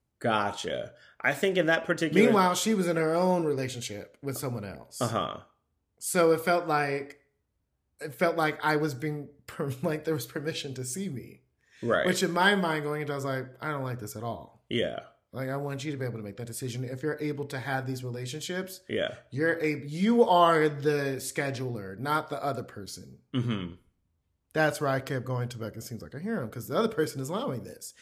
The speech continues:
Speaker 2: Not you, the other person.
Speaker 1: Mm-hmm. The other person is controlling what we are now doing.
Speaker 2: Yes.
Speaker 1: Got it. I think that, you know, maybe in that particular situation that you were in,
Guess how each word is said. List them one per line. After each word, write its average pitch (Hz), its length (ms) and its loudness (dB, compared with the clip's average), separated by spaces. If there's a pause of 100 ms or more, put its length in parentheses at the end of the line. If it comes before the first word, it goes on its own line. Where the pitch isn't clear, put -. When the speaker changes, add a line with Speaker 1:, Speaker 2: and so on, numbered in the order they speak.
(160)
Speaker 2:
Not 147 320 -2
you, 202 440 -2
the 339 120 -2
other 339 140 -4
person. - 520 -10
Speaker 1:
Mm-hmm. 113 420 -2 (180)
The 110 120 0
other 117 160 0
person 101 300 -4
is 90 80 -12
controlling 87 640 -6
what 98 260 -4
we 110 180 -2
are 80 120 -4
now - 220 -12
doing. - 420 -14
Speaker 2:
Yes. 123 540 -8
Speaker 1:
Got 98 280 2
it. 57 180 -4 (340)
I 123 100 0
think 185 320 0
that, 156 600 4 (300)
you 143 180 4
know, 131 320 6
maybe 127 400 4
in 123 80 4
that 120 220 0
particular 117 320 -2
situation 107 480 -2
that 80 160 -4
you 101 180 -2
were 113 100 4
in, 131 420 0